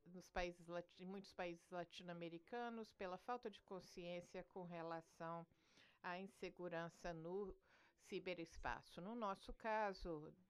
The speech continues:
tem-, o tema deve ser incluído no Defesa Nacional. Tem uma lei que regula o governo central como principal autoridade do ciberespaço, que tem um mandato direto junto ao Ministério de Defesa, que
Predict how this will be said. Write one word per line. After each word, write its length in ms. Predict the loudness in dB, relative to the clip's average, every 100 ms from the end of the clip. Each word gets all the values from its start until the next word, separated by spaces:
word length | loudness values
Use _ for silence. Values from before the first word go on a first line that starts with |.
| _
tem-, 220 | -4 -4
o 220 | -6 -8 -12 -16 -14 -16 -16 _ _ _
tema 240 | -2 -2 -4 -4
deve 200 | -2 -2 -2
ser 280 | -2 0
incluído 640 | 0 -2 -2 0 0 0 0
no 580 | 2 0 2 2 0 -2 -12 -16 -16 -18 -20 -20 -8
Defesa 580 | -4 -4 0 2 2 2
Nacional. 680 | 0 2 2 4 4 4 2
Tem 300 | 2 2 0
uma 220 | 0 2
lei 340 | 2 2 0 -2
que 840 | -10 -8 -6 -4 -4 -4 -4 -4 -8 -16 -20 -14 -2
regula 760 | 0 0 2 4 6 6 4
o 60 | 2
governo 540 | -2 2 2 4 0
central 500 | 0 0 -2 2 2 4
como 280 | 0 0
principal 540 | 6 6 6 4 6 6
autoridade 640 | 4 0 2 2 2 0
do 180 | -2 -2
ciberespaço, 920 | -2 -2 0 0 -2 0 4 4 4 0
que 100 | 0
tem 220 | -2 -2
um 60 |
mandato 580 | 0 0 4 4 4 -2
direto 640 | -4 0 2 2 2 -2
junto 340 | -2 -4 -2 0
ao 120 | 2
Ministério 540 | 0 -4 -2 0 0 0
de 140 | -6
Defesa, 720 | -4 -4 0 2 2 2 -2
que 420 | -4 -8 -6 -6